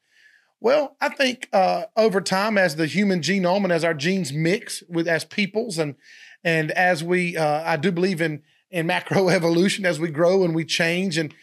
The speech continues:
you know, people are getting bigger and taller. Uh, today, that's a, that's a thing throughout history. On average, we're changing.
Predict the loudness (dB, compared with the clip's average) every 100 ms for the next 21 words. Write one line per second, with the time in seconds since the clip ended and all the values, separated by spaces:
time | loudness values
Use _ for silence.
0 | -20 _ -6 -2 0 -2 -2 -2 0 0
1 | 0 0 0 2 2 0 -4 _ -2 -2
2 | -4 -10 _ _ 0 2 2 0 0 -2
3 | 0 -2 0 -2 -4 -2 -2 0 0 0
4 | -2 -2 -2 0 0 0 0 0 -2 -6
5 | -6 -4 -2 -2 -6